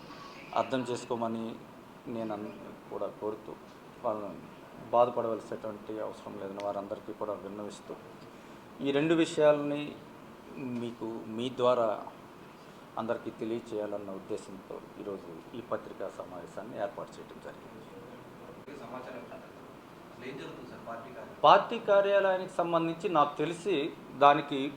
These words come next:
Speaker 1: టెంపరరీ అప్రూవల్ అయితే ఉంది, టెంపరరీ అప్రూవల్ ఉంది.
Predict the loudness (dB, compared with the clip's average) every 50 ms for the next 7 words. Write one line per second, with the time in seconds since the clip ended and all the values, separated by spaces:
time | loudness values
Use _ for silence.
0 | 6 6 6 8 10 12 12 12 12 12 10 8 8 8 8 8 10 8 8 4
1 | 2 0 -2 -4 -4 -6 -8 -10 -12 -12 -12 -14 -14 -16 -16 -16 -16 -14 -8 -4
2 | -2 -2 -2 -2 -6 -10 -14 -16 -18 -18 -18 -18 -18 -18 -18 -18 -16 -16 -14 -14
3 | -14 -2 0 0 4 6 10 12 12 12 12 12 10 10 8 10 10 10 10 8
4 | 6 4 0 -2